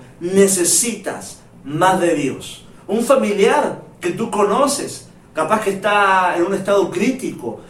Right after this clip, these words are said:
y no conoce de Cristo, amado, necesitas de Dios, porque tú eres el puente, tú eres el canal para alcanzarlo, para traerlo a su presencia y para que pueda recibir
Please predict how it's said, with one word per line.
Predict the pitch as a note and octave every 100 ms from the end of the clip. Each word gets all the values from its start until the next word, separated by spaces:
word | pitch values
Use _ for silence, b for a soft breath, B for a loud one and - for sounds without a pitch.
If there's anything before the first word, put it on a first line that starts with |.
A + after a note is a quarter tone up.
| B
y | E3 F3
no | A3+ -
conoce | B3 A3 E4 - A3+
de | E3+
Cristo, | - G3+ D#3+ - C3 B2 B2
amado, | D3+ E3 G#3+ B3 B3+ C4+ C4 B B
necesitas | D#3 D#3+ E3 - G#3+ A3+ F3+
de | E3+
Dios, | F3+ G#3 G3 - - B B B
porque | D#3 D3 E3+
tú | E3 G#3+
eres | A3 G3
el | E3+
puente, | - G3 G3+ F3 C3 B2+
tú | F#3
eres | F#3
el | F3+ -
canal | D#3 D#3+ G3 A#3 A#3+ B -
para | E3 D#3+
alcanzarlo, | D#3 - C#3 C#3 - F#3+ E3 C3 B2
para | D3+ C#3+ C#3+
traerlo | C#3 C#3 G3 G3+
a |
su | F#3+ F3
presencia | D#3+ D3+ G3+ F#3 C3+ - B2+ A2+ - B B
y | D3+
para | D3 D#3+ D3+ D3+ D3+
que | D3+ D3 D3 C#3+
pueda | D#3+ F#3 F3+ E3+ -
recibir | D3+ D#3+ D3+ D3 E3+ G3+ D#3+ -